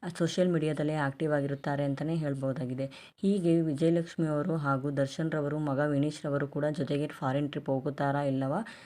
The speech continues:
ಕಾಮೆಂಟ್ ಮಾಡಿ ತಿಳಿಸಿ. ಜೈ ಡಿ ಬಸ್. ಈ ವಿಡಿಯೋ ಇಷ್ಟವಾದಲ್ಲಿ ಶೇರ್ ಮಾಡಿ, ಲೈಕ್ ಮಾಡಿ, ಕಾಮೆಂಟ್ ಮಾಡಿ.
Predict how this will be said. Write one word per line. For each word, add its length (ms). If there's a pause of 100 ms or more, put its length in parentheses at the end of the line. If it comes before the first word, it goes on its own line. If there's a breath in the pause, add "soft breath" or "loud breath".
(180 loud breath)
ಕಾಮೆಂಟ್ 400
ಮಾಡಿ 220
ತಿಳಿಸಿ. 420 (380 loud breath)
ಜೈ 220
ಡಿ 200
ಬಸ್. 320
ಈ 160
ವಿಡಿಯೋ 260
ಇಷ್ಟವಾದಲ್ಲಿ 640
ಶೇರ್ 260
ಮಾಡಿ, 260
ಲೈಕ್ 380
ಮಾಡಿ, 160
ಕಾಮೆಂಟ್ 460
ಮಾಡಿ. 220